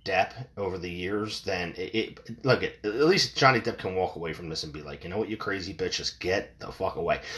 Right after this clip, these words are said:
The thing is, I think Johnny Depp's a little far gone too, as a, a, a, in his, you know, his, uh, psychiatric evaluated mind, that he, he, she may actually walk back into his life at some point.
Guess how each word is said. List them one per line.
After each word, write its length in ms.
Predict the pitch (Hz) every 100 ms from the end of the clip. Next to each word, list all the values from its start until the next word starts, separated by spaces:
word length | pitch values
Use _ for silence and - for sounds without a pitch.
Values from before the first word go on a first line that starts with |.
| -
The 80 | 160
thing 240 | 214 294 233
is, 240 | 196 -
I 60 | 135
think 220 | 185 147
Johnny 260 | 147 139 120
Depp's 380 | 110 117 123 -
a 100 | 120
little 220 | 123 117
far 580 | - 120 117 120 117 - - - - -
gone 400 | 113 120 123 110
too, 360 | - 107 110 113
as 140 | 110
a, 120 | -
a, 300 | 101 82 98 -
a, 460 | 80 101 98 98
in 60 | 98
his, 320 | 95 87 - 82 80 -
you 240 | 104 95
know, 220 | 98 80 76
his, 280 | 101 87
uh, 320 | 92 87 85 -
psychiatric 1000 | - - - 117 113 110 98 110 117 107
evaluated 640 | 101 104 101 98 101 98
mind, 460 | 90 101 110 113 - - - -
that 360 | - 113 110 - - - -
he, 100 | 139
he, 280 | 135 143 131
she 200 | - 226
may 200 | 240 131
actually 280 | 110 117 113
walk 240 | 107 101
back 220 | 101 92 104
into 200 | 104 90
his 160 | 76
life 220 | 87 82
at 80 | 78
some 180 | 85 82
point. 280 | - 78